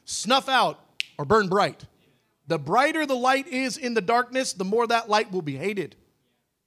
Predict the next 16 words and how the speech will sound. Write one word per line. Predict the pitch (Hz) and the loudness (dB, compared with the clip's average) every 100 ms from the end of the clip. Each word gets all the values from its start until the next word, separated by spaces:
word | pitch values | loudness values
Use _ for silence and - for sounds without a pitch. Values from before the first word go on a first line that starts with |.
| _ _ - | _ _ -6
It's | 185 | -4
happening | 180 262 277 185 151 | 2 2 0 -4 -2
right | 214 220 | -2 -2
now. | 220 202 | -4 -2
There's | 180 185 | -2 -4
churches | - - 302 302 214 180 170 - _ - | -6 -4 -4 -4 -4 -4 -6 -14 _ -8
in | 208 | -4
California | 240 240 220 254 240 185 | -2 -2 -2 -6 -6 -6
currently, | - 240 214 160 | -2 -2 -2 -2
right | 151 240 269 | 0 0 0
now, | 247 190 147 - - | 0 0 -2 -10 -8
being | 175 226 185 | -4 -4 -4
sued | - - - 277 285 294 208 | -10 -10 -6 -2 -2 -2 -2
by | 220 208 | -2 -2
their | 185 | -4
counties | - 196 226 226 139 - - | -6 -6 -6 -6 -10 -14 -20